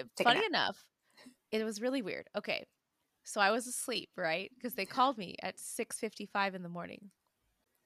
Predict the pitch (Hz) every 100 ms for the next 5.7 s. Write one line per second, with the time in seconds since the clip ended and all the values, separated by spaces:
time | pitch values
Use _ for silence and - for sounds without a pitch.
0 | _ - 208 320 - 302 269 208 180 170
1 | 170 180 254 294 285 214 175 170 170 160
2 | 156 160 226 - - - 392 320 370 339
3 | - 359 - 370 392 277 - 226 - 254
4 | 294 311 311 370 403 240 202 127 - -
5 | - - - 214 202 180